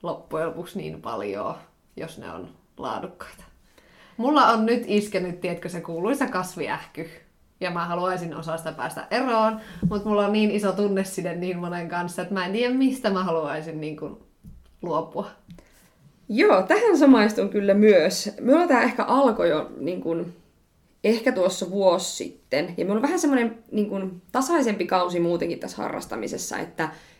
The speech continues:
Speaker 2: ei enää hanki uusia, lähinnä ihailee vanhoja ja niin kuin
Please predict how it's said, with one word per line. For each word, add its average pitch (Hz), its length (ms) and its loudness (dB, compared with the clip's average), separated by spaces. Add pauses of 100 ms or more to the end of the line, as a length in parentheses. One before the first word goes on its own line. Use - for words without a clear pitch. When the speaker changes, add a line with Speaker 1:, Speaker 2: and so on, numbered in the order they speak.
(140)
Speaker 2:
ei 202 140 4
enää 175 180 0
hanki 175 340 -6
uusia, 285 460 2
lähinnä 220 240 2
ihailee 190 460 0
vanhoja 170 460 0
ja 156 200 0 (500)
niin - 280 -8
kuin 139 340 -8